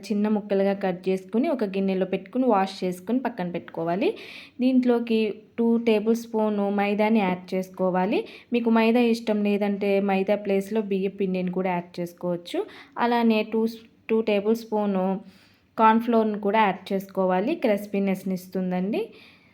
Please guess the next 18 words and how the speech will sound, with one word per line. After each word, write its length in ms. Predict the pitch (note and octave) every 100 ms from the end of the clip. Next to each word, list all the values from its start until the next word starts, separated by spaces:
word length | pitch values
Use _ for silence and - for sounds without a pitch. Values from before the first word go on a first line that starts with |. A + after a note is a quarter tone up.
| _ _ _ _ _ _ _ _ G#3+
వన్ 180 | A3+ A#3
స్పూన్ 460 | A3+ A3 G#3+ G#3 G3 G3 G3 G3 -
గరం 220 | G3 G3+ G#3+
మసాలా, 440 | G3+ G3+ F#3+ G#3 F4+ - _ _ _ _ _ _ _ -
అర 160 | G#3+ A3 A3+
స్పూన్ 400 | - G3+ G3 F#3+ F#3+ F#3+
పసుపు, 400 | F#3 F#3 - G4 - _ _ _ _ -
వన్ 140 | G#3 A3
స్పూన్ 480 | G#3 - G3 G3+ G3 F#3 F#3 F3+
కారం, 400 | G3 F#3 F3+ D4 G#4+ - _ _ _ _ - _ _ _ _ A3
వన్ 140 | G#3+ A3
స్పూన్ 380 | - G#3 G#3 G3+ G3 G3
ఫ్రెష్‌గా 420 | G#3+ - A#3 A3+ A3
దంచిన 340 | G3 G3 G#3 G3
అల్లం 200 | F#3+ G3 G3
వెల్లుల్లి 320 | F#3 F#3 F#3
పేస్ట్ 340 | F#3 F3+ F#3 D4+ G#4 - _ _ _ _ A#3
యాడ్ 160 | A3+